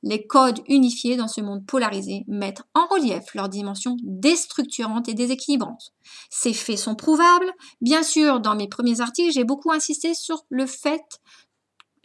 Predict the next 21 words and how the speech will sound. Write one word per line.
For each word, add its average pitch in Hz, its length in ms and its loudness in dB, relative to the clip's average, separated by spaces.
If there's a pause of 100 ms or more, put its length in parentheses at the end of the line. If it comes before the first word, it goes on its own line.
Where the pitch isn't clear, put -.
(160)
le 226 160 -2
fait 302 360 2
que 247 120 -4
ces 240 120 -4
codes 254 320 2
unifiés 254 380 2
n'avaient 233 240 0
pas 254 160 0
la 247 140 2
même 262 200 2
résonance 240 540 -2
sur 220 200 -6
un 208 180 -4
homme 247 320 -2
ou 220 120 -4
une 214 120 -4
société 269 760 -2
d'ouverture 233 460 -4
de 233 80 -4
conscience 254 400 -8
différente. 254 600 -10